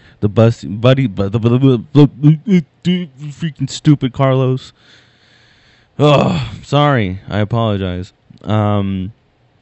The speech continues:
the buddy system had introduced something new to the circuit. Um, I don't know if it's, uh, like, who knows? Um, but they, they started it off on Wednesday, and it was a riff off, okay?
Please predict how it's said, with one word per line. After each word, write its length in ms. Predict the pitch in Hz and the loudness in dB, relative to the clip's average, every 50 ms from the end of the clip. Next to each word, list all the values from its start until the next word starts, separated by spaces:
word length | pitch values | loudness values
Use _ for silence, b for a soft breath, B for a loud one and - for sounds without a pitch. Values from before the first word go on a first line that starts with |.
| _ _ _ _ - | _ _ _ _ -4
the 140 | 117 113 117 | -2 -2 0
buddy 320 | 95 131 127 135 135 139 | 2 4 4 4 4 2
system 400 | 131 127 139 131 - - 131 127 | 0 0 -2 -4 -2 -4 -4 -2
had 140 | 127 120 117 | -2 -2 -2
introduced 480 | 117 110 107 - 113 107 110 120 113 - | -2 -4 -4 -4 -4 -4 -4 -4 -4 -4
something 360 | 123 117 110 - 120 117 117 | -6 -6 -6 -4 -4 -2 0
new 200 | 120 127 127 127 | 0 2 2 2
to 80 | 123 123 | 0 -2
the 100 | 107 107 | -4 -4
circuit. 640 | 101 - 101 95 95 87 - 95 95 98 - - | -6 -6 -8 -8 -8 -8 -8 -8 -8 -8 -10 -8
Um, 400 | - 87 95 95 92 95 92 92 | -6 -4 -4 -2 -2 -4 -4 -4
I 80 | 95 104 | -4 -4
don't 100 | 107 110 | -2 -2
know 160 | 110 110 110 | -2 -2 -2
if 140 | 107 104 - | -2 -4 -4
it's, 260 | 104 101 - - - | -6 -6 -8 -10 -10
uh, 480 | 95 95 92 90 90 87 87 87 87 95 - _ b b b b b b b b b b b b b b b b _ | -6 -6 -4 -4 -4 -4 -6 -6 -8 -8 -10 _ b b b b b b b b b b b b b b b b _
like, 180 | - - 107 110 | -6 -6 0 2
who 100 | 143 165 | 4 4
knows? 320 | 170 151 120 98 - - - - - 104 110 - | 4 4 2 0 -2 -8 -14 -10 -10 -8 -6 -2
Um, 360 | - 110 107 104 101 98 98 | 0 0 2 2 0 -2 -2
but 240 | 95 110 104 92 - | 0 0 0 0 -2
they, 300 | - - 80 104 110 104 | -6 -10 -6 -4 -4 -4
they 420 | 98 92 107 104 104 104 101 101 98 | -2 -2 -2 -2 -2 -2 -4 -4 -6
started 500 | 95 - - - 131 127 127 127 123 117 | -8 -10 -4 -2 0 0 2 2 2 0
it 140 | 113 110 113 | 0 0 0
off 320 | 113 117 113 113 110 - | 0 0 -2 -2 -4 -6
on 840 | - - 98 98 98 98 95 95 98 95 95 98 98 101 101 101 101 | -8 -6 -4 -2 -2 -4 -4 -6 -8 -10 -10 -12 -12 -10 -12 -10 -4
Wednesday, 840 | 107 131 143 147 147 143 131 120 107 104 104 90 90 90 90 101 107 b b b b b b b b b - | -2 -2 0 0 0 -2 -4 -4 -4 -4 -4 -4 -4 -6 -6 -8 -10 b b b b b b b b b -2
and 380 | 98 104 101 101 101 101 104 | 0 2 2 2 2 0 0
it 60 | 104 | 0
was 160 | 104 101 101 98 | 0 0 0 -2
a 80 | 98 | -2
riff 280 | 98 113 120 117 - - | 0 2 0 0 0 -2
off, 380 | 95 85 80 - - - - - _ _ | -4 -6 -6 -10 -12 -16 -20 -20 _ _
okay? 420 | - 92 - - 104 101 101 107 | -14 -14 -8 -6 -4 -4 -4 -6